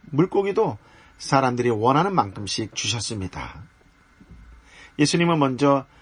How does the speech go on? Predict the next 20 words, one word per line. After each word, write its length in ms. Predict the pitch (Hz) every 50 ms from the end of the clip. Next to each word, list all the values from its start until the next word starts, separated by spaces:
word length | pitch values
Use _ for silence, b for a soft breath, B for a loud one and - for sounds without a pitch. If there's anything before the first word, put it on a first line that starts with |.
| b b b b b
안드레가 600 | - 120 127 135 127 123 127 135 123 131 127 -
드린 380 | 131 120 131 131 127 123 113
보리빵 480 | - - 143 143 151 - - 175 185 180
다섯 340 | - - - - 151 147 _
개를 260 | 190 190 190 202 175
들고 340 | - 131 123 135 120 113 -
감사 420 | - - - 120 131 - 147 135
기도를 340 | 104 127 120 117 104 104 107 101
드렸지요. 640 | - 120 117 113 - - 113 - 90 101 147 254 - _ _ _ _ b b b b b b b b b b b
사실 340 | _ - - 135 127 143 143 131
보리빵 460 | - 139 143 151 143 - 151 151 151
다섯 320 | 131 113 113 123 123 -
개는 300 | - 123 123 131 123 117 107 _
오천 420 | 143 135 135 - - - 190 202 185
명의 240 | 165 147 151 151
무리에 440 | 143 117 107 120 127 135 139 147 143
비하면 840 | - - 110 107 110 113 117 120 120 - - 127 147 175 160 98 87 b b b b b b b b b
있으나 500 | - 139 131 - - 180 156 147 131 120
마나한 460 | 107 107 107 113 110 107 104 120 123
것입니다. 580 | 107 107 - 117 120 104 95 - - - - -